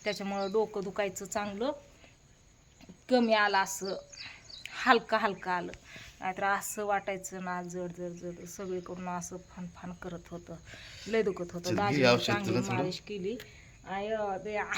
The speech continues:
Speaker 1: औषध आणि गोळ्या म्हणलं की नकोच वाटतं या.
Speaker 2: घे, मला घेऊन जायचं पण मला प्यायला.
Speaker 1: बरं, द्या, चला.
Speaker 2: दे.
Speaker 1: त्या, त्याच्यात द्या ना, त्याच्यात द्या ना. दाजी बघा औषध देतात.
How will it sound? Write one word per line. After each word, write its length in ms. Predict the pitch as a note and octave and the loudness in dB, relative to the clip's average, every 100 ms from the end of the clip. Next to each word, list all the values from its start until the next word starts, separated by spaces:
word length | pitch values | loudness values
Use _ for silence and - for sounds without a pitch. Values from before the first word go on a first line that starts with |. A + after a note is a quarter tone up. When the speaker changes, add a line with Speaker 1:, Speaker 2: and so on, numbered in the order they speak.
| - C#4 | 2 10
Speaker 1:
औषध 460 | C4+ C4+ C#4 C#4+ | 10 10 10 10
आणि 180 | C4 C4 | 10 6
गोळ्या 320 | C4 D4 C4+ | 12 12 12
म्हणलं 340 | B3 B3+ B3 A#3+ | 12 6 2 2
की 100 | B3+ | 2
नकोच 400 | B3+ C4+ C#4+ C#4+ | 0 0 -2 0
वाटतं 380 | D4 C#4+ - C4 | 2 2 6 8
या. 240 | A#3 A3 - F#2+ | 10 8 2 -8
Speaker 2:
घे, 360 | G2 G#2 A#2+ | -8 -2 4
मला 200 | C3+ B2+ | 6 8
घेऊन 200 | A#2 A#2 | 8 6
जायचं 200 | G#2+ G2+ | 4 2
पण 140 | F#2+ F2+ | -2 -2
मला 180 | G#2 G2 | 0 2
प्यायला. 200 | - F#2 | 2 4
Speaker 1:
बरं, 220 | G#3+ G3 | 4 6
द्या, 180 | A3+ F3+ - | 4 4 0
चला. 220 | A#3+ F#3+ - - | -2 0 -2 -6
Speaker 2:
दे. 320 | G3+ - - - - - - - | -6 -6 -14 -20 -16 -14 -14 2
Speaker 1:
त्या, 120 | C#4 | 4
त्याच्यात 320 | C#4 E4+ D4+ | 6 4 4
द्या 160 | A#3+ A#3+ | 2 0
ना, 100 | G3 | -4
त्याच्यात 320 | F#3+ F#3+ F#3 | -8 -10 -10
द्या 140 | F#3+ G3+ | -10 -12
ना. 100 | F3+ - - - - - - - - - - - - - - - - - - - - - - - - - - - - - - - - - | -12 -16 -20 -20 -20 -20 -20 -20 -20 -14 -14 -14 -20 -20 -20 -18 -18 -16 -16 -14 -16 -18 -20 -20 -20 -20 -20 -20 -20 -20 -20 -20 -20 -16
दाजी 420 | G3 G3 F#3 F3 | -10 -4 -4 -4
बघा 340 | E3+ E3+ - - | -8 -8 -10 -10
औषध 180 | - | -10
देतात. 440 | F3 - - - | -12 -14 -12 -14